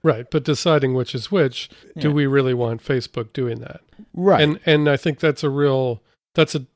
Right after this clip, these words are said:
Speaker 1: a definite risk. I mean, I've, I remember writing about Google News when people were making the same claims about Google News, that it
Speaker 3: Sure.
Speaker 1: should be,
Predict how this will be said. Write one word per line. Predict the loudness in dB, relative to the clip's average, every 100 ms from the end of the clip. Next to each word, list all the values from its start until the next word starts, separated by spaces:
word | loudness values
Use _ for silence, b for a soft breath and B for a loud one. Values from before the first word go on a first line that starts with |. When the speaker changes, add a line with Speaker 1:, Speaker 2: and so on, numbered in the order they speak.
| -4
Speaker 1:
a | -2 0
definite | 0 0 -4 -2
risk. | -2 -2 -4
I |
mean, | -2 -2
I've, | -2 -6 -18 b _ _ -4
I |
remember | 0 2 0 0
writing | 0 0
about | -2 -2
Google | -2 0 0
News | 0 -2 -2 -6 -14 b _ -4
when | -4
people | -2 -2
were | -2
making | -2 -2 -4
the | -4
same | -4 -4
claims | -4 -4 -4 -6
about | -8 -8 -8
Google | -8 -6 -6
News, | -6 -6 -6
that | -6
it | 0
Speaker 3:
Sure. | 0
Speaker 1:
should | 0
be, | -2 -6